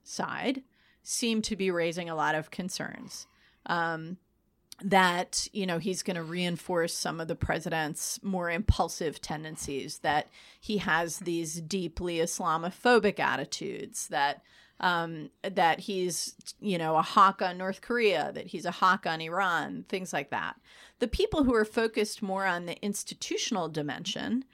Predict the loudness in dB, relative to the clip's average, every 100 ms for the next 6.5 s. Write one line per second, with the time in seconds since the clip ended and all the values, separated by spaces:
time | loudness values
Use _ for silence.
0 | -20 _ -6 0 4 4 4 2 0 0
1 | -2 -2 -2 -4 -2 -2 -2 0 0 0
2 | -2 -2 0 -2 -2 -6 -4 -4 -4 -6
3 | -4 -4 -4 -6 -4 -2 0 -2 -2 -4
4 | -4 0 2 2 0 -4 0 2 2 -2
5 | -6 -6 -4 -4 -4 -6 -6 -8 -8 -6
6 | -6 -6 -6 -6